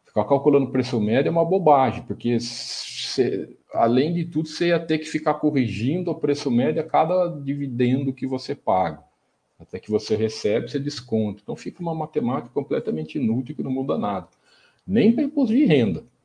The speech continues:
Porque você não precisa calcular preço médio para imposto de renda. O que que você precisa pôr na declaração de preço de imposto de renda? Financeiro, quantidade financeira.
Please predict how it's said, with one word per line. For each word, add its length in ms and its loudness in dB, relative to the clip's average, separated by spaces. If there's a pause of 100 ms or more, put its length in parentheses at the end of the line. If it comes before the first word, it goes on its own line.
(260)
Porque 720 2
você 200 -2
não 120 2
precisa 300 2
calcular 520 4
preço 420 2
médio 400 -2
para 120 -10
imposto 260 -6
de 60 -14
renda. 220 -8
O 40 -12
que 100 -16
que 80 -16
você 100 -2
precisa 260 0
pôr 240 -2
na 80 0
declaração 480 -2
de 80 -8
preço 340 -8
de 120 -16
imposto 280 -4
de 60 -16
renda? 320 -10 (220)
Financeiro, 800 -2 (140)
quantidade 640 -2
financeira. 640 -4